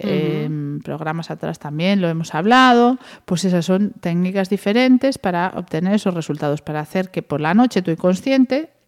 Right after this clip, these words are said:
Speaker 2: le das la orden de que trabaje para ti en vez de en estar es-,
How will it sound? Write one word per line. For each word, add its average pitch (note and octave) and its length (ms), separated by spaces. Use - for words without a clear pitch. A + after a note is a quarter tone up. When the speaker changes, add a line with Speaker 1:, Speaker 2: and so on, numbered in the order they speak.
Speaker 2:
le E3+ 240
das D#3+ 220
la G3+ 160
orden B3 280
de G3+ 120
que E3+ 100
trabaje D#3+ 320
para F#3 200
ti B3 180
en G#3+ 100
vez F3 140
de D#3+ 220
en E3 440
estar F#3+ 540
es-, F3+ 200